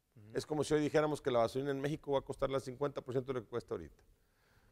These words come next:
Speaker 2: Lo cumplieron, pero durante tres años empezaron a encarecerse las finanzas públicas de tal medida que empezó a desquebrajarse el sistema financiero del país. Para el cuarto año se estaba incrementando en un quince y un veinte por ciento la tasa de desempleo.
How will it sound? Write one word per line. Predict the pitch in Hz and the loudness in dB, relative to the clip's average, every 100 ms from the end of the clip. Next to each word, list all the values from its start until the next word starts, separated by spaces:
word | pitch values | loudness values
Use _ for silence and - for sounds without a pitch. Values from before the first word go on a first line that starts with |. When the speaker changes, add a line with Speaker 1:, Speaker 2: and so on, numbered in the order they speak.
| _ _ | _ _
Speaker 2:
Lo | 135 135 | 8 8
cumplieron, | - 110 151 208 185 - _ _ _ _ _ _ _ | 8 2 6 6 4 -6 _ _ _ _ _ _ _
pero | 127 123 | 2 4
durante | 127 127 104 123 | 4 2 0 0
tres | 165 160 | 2 4
años | 180 170 | 2 2
empezaron | 147 127 131 151 156 | -2 -2 2 2 2
a | |
encarecerse | 131 113 110 151 135 160 | 0 0 2 0 0 0
las | 127 | 0
finanzas | 117 120 131 123 | -2 -6 -2 -4
públicas | - 143 139 - 113 | -4 -6 -4 -4 -2
de | |
tal | 104 127 127 | 0 -2 -2
medida | 123 139 165 - _ _ | -2 0 -2 -4 _ _
que | - | 0
empezó | 117 120 113 | 2 2 4
a | 131 | 6
desquebrajarse | 120 117 107 - 131 120 | 6 2 2 2 -2 -2
el | 110 | -10
sistema | 101 - 117 117 - _ _ | -10 -6 -2 -2 -4 _ _
financiero | - 110 110 104 127 120 | -6 0 0 4 6 6
del | 107 92 | 4 0
país. | - 69 - _ _ - | -8 -12 -12 _ _ 4
Para | 135 | 6
el | 135 | 6
cuarto | - 175 175 165 | 6 6 6 2
año | 175 180 | 2 0
se | 143 | -2
estaba | - 139 143 | -2 0 0
incrementando | 131 127 120 113 131 131 | -2 -4 -4 -2 -2 -2
en | |
un | 135 | -4
quince | 131 135 135 139 | -6 -8 -8 -6
y | |
un | 131 | -2
veinte | 135 131 | -2 -2
por | - 107 | -8 -6
ciento | 127 120 | -6 -2
la | 117 | -4
tasa | - 107 117 | -2 -2 0
de | |
desempleo. | 107 95 90 95 90 | -2 -4 -8 -8 -8